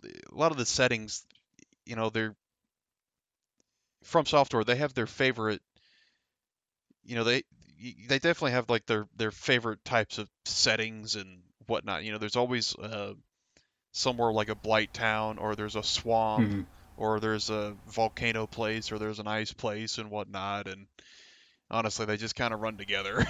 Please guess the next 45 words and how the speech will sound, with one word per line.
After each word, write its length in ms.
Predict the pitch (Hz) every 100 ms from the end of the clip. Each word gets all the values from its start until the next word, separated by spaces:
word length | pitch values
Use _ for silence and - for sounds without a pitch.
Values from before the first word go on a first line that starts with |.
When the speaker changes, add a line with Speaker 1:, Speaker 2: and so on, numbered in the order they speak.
| -
Speaker 1:
<laughs> 180 | 170 -
at 300 | 110 107 101
some, 360 | - 117 104 -
you 120 | - 107
know, 200 | 95 101
some 160 | - 196
Speaker 2:
That's 140 | 135
Speaker 1:
point. 140 | -
Speaker 2:
typical 180 | 107 104
video 260 | 101 101 117
game 180 | 101 101
design, 380 | 101 101 107
you 120 | 113 104
know, 160 | 98 -
back 140 | 107 98
to 60 | 113
Speaker 1:
Yeah. 140 | 110
Speaker 2:
fucking 180 | - 104
Mario. 480 | 104 123 95 95 90 - - - -
Speaker 1:
Yeah, 200 | 123 92
no, 180 | 104 101
it's 200 | 104 -
not 200 | 120 -
unique 300 | 117 117 -
to 100 | 107
them, 360 | 110 104 95 95
but, 280 | 95 - 110
uh, 300 | 101 104 95 _ _ _ _ _ _ _ _
yeah, 260 | - 107 95 - _ -
th-, 120 | 50 - - -
the 300 | 117 104 101 - _ 117
most 240 | 117 -
memorable 280 | 139 123 110
things 300 | - 107 107
about 240 | - 117
these 180 | 113 104
games 320 | 98 92 98
are 180 | - 107
definitely 320 | 104 104 107
the 60 | 101
bosses, 460 | 101 101 - 98 101
and 180 | 92 -
three 400 | - 120 104 98
had 240 | 110 104
'em, 260 | 98 95